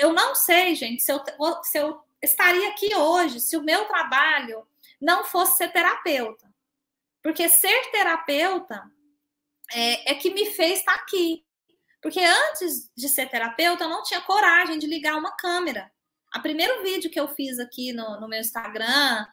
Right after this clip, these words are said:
eu demorei, é, nem, eu nem foi ao vivo, foi um vídeo que era pra falar o que que era a técnica que eu aplicava. Eu não consegui gravar o vídeo. Eu fiquei um dia todo tentando gravar o vídeo, eu não consegui.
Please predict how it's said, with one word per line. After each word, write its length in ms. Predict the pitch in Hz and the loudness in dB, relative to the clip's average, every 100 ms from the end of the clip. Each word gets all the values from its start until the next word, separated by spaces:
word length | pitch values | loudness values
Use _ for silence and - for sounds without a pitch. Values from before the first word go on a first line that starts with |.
| _ _ | _ _
eu 140 | 254 269 | 0 4
demorei, 640 | 302 311 302 302 339 - | 6 6 4 4 4 0
é, 100 | 254 | -2
nem, 320 | 262 320 294 | 0 0 0
eu 160 | 262 262 | -2 0
nem 220 | 311 466 | 0 0
foi 260 | - 339 349 | 0 2 4
ao 240 | 392 370 | 2 2
vivo, 380 | 311 311 294 247 | 0 0 -2 -8
foi 160 | 254 | -8
um 80 | 269 | -4
vídeo 320 | 294 311 302 | -2 -2 -2
que 80 | 311 | -2
era 100 | 311 | -2
pra 160 | 311 311 | -2 -2
falar 340 | 311 302 311 | 0 2 2
o 120 | 320 | 0
que 180 | - 370 427 | 0 0 0
que 220 | 427 415 | -4 2
era 340 | 320 311 349 370 - | 4 4 6 4 4
a 120 | 349 392 | 0 2
técnica 500 | 381 392 415 - 415 | 2 2 0 -10 -4
que 80 | 440 | -2
eu 100 | 427 | -2
aplicava. 560 | 440 466 330 302 247 - | -4 -2 0 0 -2 -4
Eu 160 | 285 | -2
não 220 | 285 302 359 | 0 -2 -4
consegui 800 | 370 - 427 330 294 302 294 _ _ - | -4 -4 -4 -2 -2 -2 -4 _ _ -6
gravar 380 | 240 240 226 214 | -2 -2 -2 -6
o 100 | 214 | -6
vídeo. 220 | 214 214 | -10 -10
Eu 60 | 214 | -6
fiquei 280 | 269 285 | -2 -2
um 80 | 320 | -2
dia 260 | 330 302 466 466 | -2 0 -2 0
todo 360 | 294 330 294 - | 2 4 2 -2
tentando 420 | 269 269 247 247 | -6 -4 -6 -6
gravar 320 | 226 233 233 | -6 -4 -4
o 80 | 226 | -6
vídeo, 200 | 226 269 | -8 -8
eu 80 | 277 | -4
não 180 | 269 320 | -4 -4
consegui. 680 | 320 - 320 320 320 294 | -4 -2 0 2 2 0